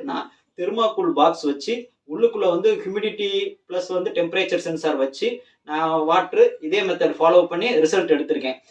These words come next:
So, அந்த மெத்தட் தான் வந்துட்டு இப்போ வந்துட்டு எனக்கு அடைக்கோழி கிடைக்காத பட்சத்துல நான் இந்த ஒரு பத்து, பதினஞ்சு முட்டைக்கு வந்துட்டு நான் ஃபாலோ பண்ணியிருக்கிறேன். So,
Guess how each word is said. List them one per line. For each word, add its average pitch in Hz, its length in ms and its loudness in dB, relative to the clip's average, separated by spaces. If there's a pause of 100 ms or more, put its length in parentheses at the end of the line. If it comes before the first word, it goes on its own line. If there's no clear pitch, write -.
(140)
So, - 160 -10
அந்த 202 280 2
மெத்தட் 190 320 2
தான் 208 160 2
வந்துட்டு 180 320 2
இப்போ 170 260 0
வந்துட்டு 180 380 4
எனக்கு 175 320 2
அடைக்கோழி 175 460 2
கிடைக்காத 160 380 2
பட்சத்துல 151 440 -2 (140)
நான் 165 240 4
இந்த 160 160 2
ஒரு 156 160 8
பத்து, 160 220 0
பதினஞ்சு 147 280 0
முட்டைக்கு 170 280 -2
வந்துட்டு 160 260 2 (260)
நான் 147 200 -8
ஃபாலோ 165 240 6
பண்ணியிருக்கிறேன். 151 520 -2 (400)
So, 185 40 -6